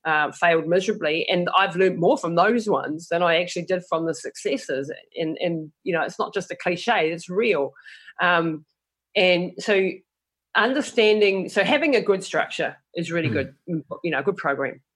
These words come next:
Speaker 1: And having a holistic program that builds in your strength work and your mobility work, that works on your nutrition, your supplementation,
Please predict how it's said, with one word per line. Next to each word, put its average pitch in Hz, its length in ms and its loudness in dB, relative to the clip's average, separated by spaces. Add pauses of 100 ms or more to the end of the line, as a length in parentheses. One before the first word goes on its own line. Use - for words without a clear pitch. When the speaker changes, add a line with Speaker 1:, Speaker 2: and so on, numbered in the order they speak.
(400)
Speaker 1:
And 170 120 -2
having 226 300 4
a 226 40 4
holistic 190 600 0
program 170 400 2
that - 200 -4
builds 185 320 2
in 170 160 0
your 151 160 -2
strength 196 500 -2
work 254 380 2
and 196 140 0
your 170 100 0
mobility 180 600 -2
work, 220 360 2 (280)
that 170 120 -2
works 180 260 0
on 170 140 0
your 156 140 -2
nutrition, 208 680 -2
your 170 120 0
supplementation, 170 960 -4